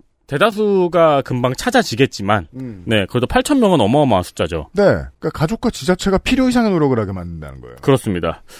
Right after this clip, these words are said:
Speaker 1: 그러면서 배회 감지기의 보급을 제안을 했습니다.
Speaker 2: 뭔지 알겠습니다.
Speaker 1: 쉽게 말하면 지피에스죠.
Speaker 2: 음.
Speaker 1: 네, 행복 지피에스라고 부르더라고요.
Speaker 2: 음.
Speaker 1: 스마트워치 형태도 있고,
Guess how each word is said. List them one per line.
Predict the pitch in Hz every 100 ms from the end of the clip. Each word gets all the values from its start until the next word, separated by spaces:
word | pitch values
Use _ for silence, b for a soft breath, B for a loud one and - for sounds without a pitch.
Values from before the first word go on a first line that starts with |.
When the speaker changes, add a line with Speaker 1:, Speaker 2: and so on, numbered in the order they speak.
| B B
Speaker 1:
그러면서 | - 220 254 240 254
배회 | - 151 175 277 269
감지기의 | 247 214 208 190 175
보급을 | 151 160 151 131
제안을 | 120 113 117
했습니다. | 220 208 107 110 80 -
Speaker 2:
뭔지 | 214 -
알겠습니다. | 147 170 - 87 80
Speaker 1:
쉽게 | 143 185
말하면 | 160 170 190
지피에스죠. | 202 - - - 104 175 254 151
Speaker 2:
음. | 143
Speaker 1:
네, | 104
행복 | 113 254 269 254
지피에스라고 | 160 151 175 - 147 117
부르더라고요. | 110 101 92 85 117 170
Speaker 2:
음. | 139 139 87 73 B _
Speaker 1:
스마트워치 | 277 320 302 285 - 233
형태도 | 247 240 233 220 214 196
있고, | 110 - 240 98